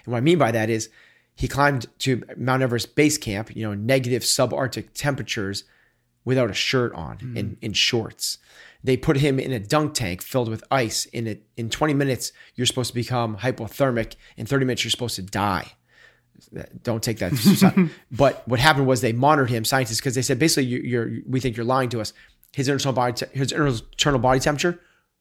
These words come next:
Speaker 1: rose.
Speaker 2: Mm.
Speaker 1: He was able to control it and make it go up,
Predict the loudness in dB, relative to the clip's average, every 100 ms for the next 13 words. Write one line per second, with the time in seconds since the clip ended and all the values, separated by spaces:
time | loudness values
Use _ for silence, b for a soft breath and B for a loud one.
0 | _ _ -14 -4 2 2 2 -2 -4 -4
1 | -4 -6 -6 -2 2 2 2 0 0 0
2 | 0 -2 -2 -2 -2 -2 -2 _ 2 2
3 | -2 -20